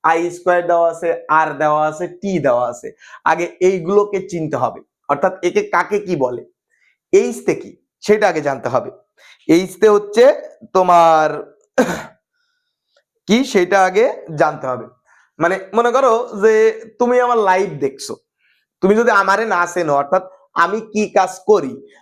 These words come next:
আমি যদি এখন কামারের কাজ করতাম, তুমি তো আমার কাছে পড়তে আসতে না বাবা, আসতে? আমি পড়াই বলেই তুমি আমাকে পড়-, আমার কাছে পড়তে আসছো, তাই না? তাহলে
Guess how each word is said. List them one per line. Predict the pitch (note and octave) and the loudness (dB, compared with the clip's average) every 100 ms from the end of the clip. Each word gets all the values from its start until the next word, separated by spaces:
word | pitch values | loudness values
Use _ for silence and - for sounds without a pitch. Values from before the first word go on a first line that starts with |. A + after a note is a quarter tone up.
| - | -2
আমি | F#3 G#3 | 0 0
যদি | A3+ | 0
এখন | A#3 B3 A#3+ | 0 -2 0
কামারের | G#3 G#3 G#3 G3+ | 0 2 0 0
কাজ | G3+ G3 - | -2 -2 0
করতাম, | G#3 G#3 C#3+ - _ _ _ _ _ - | -2 -2 -12 -16 _ _ _ _ _ -2
তুমি | G#3+ | 0
তো | B3+ | 2
আমার | A3+ A3+ | 0 0
কাছে | A3 G#3+ | -4 -2
পড়তে | G3 F3+ E3+ | -2 -2 -2
আসতে | C#3 C3+ C3+ | -2 -4 -4
না | C3 | -4
বাবা, | B2 D3 | 0 -2
আসতে? | - - D3 - _ _ _ - | -2 -4 -6 -8 _ _ _ -4
আমি | F#3+ A#3 | -2 -2
পড়াই | G3 G3 A3 | 0 2 2
বলেই | A#3+ A#3 B3 B3 | 0 0 0 -2
তুমি | B3 | -4
আমাকে | A3 F#3+ | -2 -4
পড়-, | E3+ D3 - _ _ _ | -4 -6 -8 _ _ _
আমার | D#3 C#3 | -4 -4
কাছে | C3 B2 | -8 -8
পড়তে | B2+ C3 | -6 -4
আসছো, | B2+ D3+ | -6 -4
তাই | A#3+ | -2
না? | D4+ - - _ _ | -2 -4 -12 _ _
তাহলে | - E3+ | -2 -2